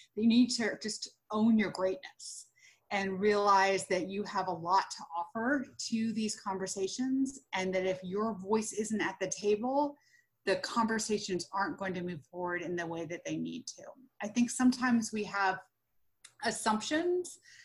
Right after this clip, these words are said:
about you have to have X, Y, or Z before you can engage in policy, and those assumptions prevent us from bringing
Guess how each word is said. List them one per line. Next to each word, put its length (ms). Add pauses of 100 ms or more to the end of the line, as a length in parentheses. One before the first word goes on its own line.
(180)
about 600
you 80
have 360
to 80
have 320
X, 300
Y, 200
or 140
Z 500
before 360
you 140
can 160
engage 400
in 120
policy, 800 (400)
and 240
those 240
assumptions 680
prevent 440
us 320
from 240
bringing 540